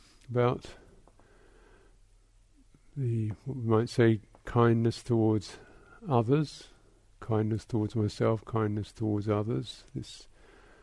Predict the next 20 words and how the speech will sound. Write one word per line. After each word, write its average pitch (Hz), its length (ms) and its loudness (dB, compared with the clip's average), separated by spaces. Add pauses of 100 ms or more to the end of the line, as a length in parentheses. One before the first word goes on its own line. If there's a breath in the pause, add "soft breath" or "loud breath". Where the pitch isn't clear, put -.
(360 soft breath)
to 113 180 4
others 110 320 2
as 107 220 2
to 113 180 0
myself, 104 720 0
this 107 220 -8
is 92 140 -8
the 107 100 -4
refrain. 104 720 -2 (1500)
<clears throat> - 160 -2
That's - 1800 2
a - 40 -18
kind 107 160 2
of 98 80 0
simple 110 380 -2
way 104 160 2
of 98 120 -2
looking 113 300 0
at 98 180 0
it. 131 220 -4